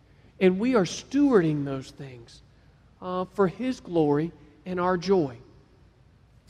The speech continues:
But as we think about being stewards, which means we have been giving something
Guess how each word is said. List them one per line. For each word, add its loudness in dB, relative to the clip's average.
But -2
as -4
we -2
think -6
about 0
being 0
stewards, -4
which -2
means 2
we 4
have 2
been 4
giving 2
something -2